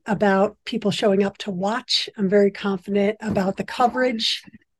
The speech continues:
Um, I thought the coverage was wonderful last year, the commentary and, um, just in general, like, uh, you know, the level, the quality of coverage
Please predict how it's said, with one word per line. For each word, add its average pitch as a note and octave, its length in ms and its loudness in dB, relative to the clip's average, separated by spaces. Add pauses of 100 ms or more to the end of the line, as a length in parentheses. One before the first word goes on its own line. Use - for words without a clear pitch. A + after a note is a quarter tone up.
(200)
Um, F#3+ 360 0
I G#3 100 -2
thought A#3+ 200 4
the A#3+ 80 -2
coverage C4+ 480 -4
was G#3 160 -2
wonderful A3+ 680 0
last F3 340 -4
year, F3 160 -4
the G3+ 80 -6
commentary A3 960 0 (480)
and, F#3+ 580 0 (100)
um, F#3 640 -2 (120)
just G#3 280 0
in G3+ 120 4
general, A3+ 540 4
like, F#3+ 260 -4
uh, F#3+ 320 -2
you G#3+ 120 4
know, G#3 120 6
the G3 140 4
level, G#3 540 4
the G3 120 -2
quality A#3 520 -2
of A#3 120 -10
coverage A#3 640 -6